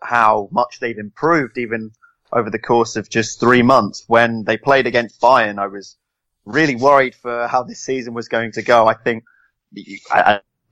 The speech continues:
as we've been able to see in terms of the automatisms, um, I, I, that, that's definitely not the English way of saying it,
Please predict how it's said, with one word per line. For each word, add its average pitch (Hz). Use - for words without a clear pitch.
as 120
we've 120
been 120
able 117
to 113
see 117
in 104
terms 107
of 101
the 95
automatisms, 139
um, 110
I, 107
I, 104
that, 117
that's 151
definitely 190
not 175
the 160
English 156
way 143
of 127
saying 120
it, 110